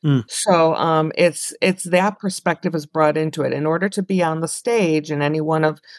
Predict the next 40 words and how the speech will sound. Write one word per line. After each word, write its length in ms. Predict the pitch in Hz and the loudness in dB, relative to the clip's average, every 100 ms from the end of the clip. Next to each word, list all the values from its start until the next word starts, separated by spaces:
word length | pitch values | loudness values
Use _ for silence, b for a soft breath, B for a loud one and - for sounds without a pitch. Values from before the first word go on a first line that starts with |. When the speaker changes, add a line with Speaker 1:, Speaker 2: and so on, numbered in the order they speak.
| _ | _
Speaker 2:
whether 220 | 165 160 | 0 2
you're 120 | 156 | 2
a 60 | 156 | 2
lady 340 | 151 156 165 | 2 2 2
in 120 | 160 156 | 0 0
waiting 340 | 151 151 151 | 0 0 -2
or 180 | 147 143 | 0 0
one 200 | 143 147 | 0 -2
of 60 | |
the 80 | 147 | -4
six 320 | 143 156 - | -6 -8 -10
queens 640 | - - 277 180 151 160 165 | -10 -6 -2 0 -2 -2 -2
or 200 | 147 151 | 0 2
one 120 | 156 | 0
of 60 | 156 | 0
the 60 | |
al-, 180 | 160 170 | -2 -2
you 100 | 175 | -2
know, 220 | 143 139 - | -2 -4 -2
the 80 | 156 | 0
alternates, 460 | 151 - 135 127 | 0 -4 -8 -10
of 100 | - | -12
course, 260 | - 143 - B B B - | -8 -8 -10 B B B -2
um, 380 | 170 165 151 151 - _ - | 2 4 2 -2 -8 _ -4
y-, 80 | |
yeah, 360 | 165 180 151 135 - | 0 2 2 -2 -2
you, 160 | 160 - | -2 0
a 80 | 160 | -2
female 380 | 208 190 185 | 0 2 2
identifying 760 | 175 165 160 156 - 156 151 156 | 2 0 0 -2 -2 -2 -2 -2
or, 440 | 156 151 143 143 - | 0 2 2 0 0
or 160 | 151 | 0
non-binary, 680 | 151 147 147 156 160 147 143 | 2 0 2 2 2 0 0
which 200 | 156 151 | 0 0
I 120 | 151 | -2
think 280 | 151 165 156 | -2 -4 -2
is 140 | 156 | -2
an 100 | 165 | -2
interesting, 720 | 143 160 185 - - 165 160 160 | -2 -2 -4 -4 -4 -2 0 -2
um, 480 | - 156 156 151 | 0 0 0 -2